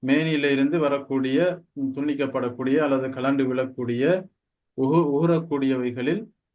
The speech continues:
சுத்தமானவைகளும் இருக்கு. அதுல என்ன, எதுன்னு கேட்டால் இறைச்சி உண்பதற்காக வேண்டி நாங்க எதெல்லாம் எங்களுக்கு ஹலாலாகி இருக்கிறதோ அந்த பிராணிகளுடைய ஆ-, ஆ,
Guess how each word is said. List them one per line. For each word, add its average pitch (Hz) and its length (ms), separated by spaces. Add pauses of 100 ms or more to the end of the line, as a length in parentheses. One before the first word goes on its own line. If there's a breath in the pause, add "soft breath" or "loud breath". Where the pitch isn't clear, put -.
(100)
சுத்தமானவைகளும் 160 1040
இருக்கு. 120 220
அதுல 147 280
என்ன, 160 200 (180)
எதுன்னு 160 340
கேட்டால் 123 440 (580)
இறைச்சி 202 540
உண்பதற்காக 147 920
வேண்டி 110 260 (220)
நாங்க 147 320 (380)
எதெல்லாம் 156 520
எங்களுக்கு 143 380
ஹலாலாகி 143 500
இருக்கிறதோ 113 460 (600)
அந்த 196 440 (460)
பிராணிகளுடைய 151 880 (680)
ஆ-, 151 300
ஆ, 139 240